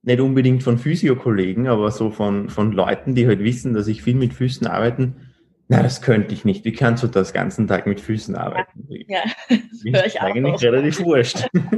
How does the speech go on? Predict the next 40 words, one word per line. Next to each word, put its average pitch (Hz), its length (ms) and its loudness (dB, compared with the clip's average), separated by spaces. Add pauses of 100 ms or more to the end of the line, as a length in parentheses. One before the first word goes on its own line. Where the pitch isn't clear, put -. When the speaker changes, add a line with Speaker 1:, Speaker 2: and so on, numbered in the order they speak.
(260)
Speaker 2:
Er 214 100 -10
stinkt - 420 0
ja 277 160 2
und 247 60 0
dann 220 100 -2
schaust 214 60 0 (100)
Speaker 1:
Ja, 330 60 4
Speaker 2:
du 233 80 0
Speaker 1:
genau. 123 300 2
Speaker 2:
es 196 240 0
an 285 100 2
und 262 100 -2
dann, 254 140 -4 (180)
dann 226 160 2
greifst 208 460 0
du 269 80 -2
dahin. 226 420 0 (460)
Aber 220 240 2 (140)
es - 120 -20 (320)
gehört 269 400 2
ja 277 140 2 (200)
genauso 262 560 -2
der 277 140 0
Fuß 285 420 -4
zu 311 120 -4
uns 320 260 -6
wie 285 80 0
die 262 160 -4
Hand 233 380 0
und 294 160 -6
da 269 100 0
würde 277 180 0
Speaker 1:
Ja. - 60 4
Speaker 2:
man 285 160 0
sich 285 120 -6 (220)
auch 262 180 2
nicht 254 200 -8
scheuen. 254 640 2
Speaker 1:
Ja, 196 240 0 (340)
genau. 151 420 -8